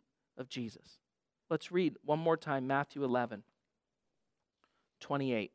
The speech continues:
through thirty. And band, you can come back up. Jesus says, just listen to this. Breathe this in. Listen.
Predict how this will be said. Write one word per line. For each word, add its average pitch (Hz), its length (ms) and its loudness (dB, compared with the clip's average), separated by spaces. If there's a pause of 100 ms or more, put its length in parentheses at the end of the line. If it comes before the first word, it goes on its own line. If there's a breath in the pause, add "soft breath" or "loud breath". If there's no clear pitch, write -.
through 127 120 -10
thirty. 123 320 -4
And 117 100 -6
band, 131 300 -2
you 131 80 -8
can 131 120 -18
come 123 200 -8
back 110 240 -4
up. 113 100 -18 (2000)
Jesus 160 300 -2
says, - 380 -6 (1300)
just - 200 -6
listen 202 260 2
to 131 80 -6
this. - 340 -14 (360)
Breathe 208 240 2
this 247 260 0
in. 185 320 -6 (720)
Listen. 147 360 -6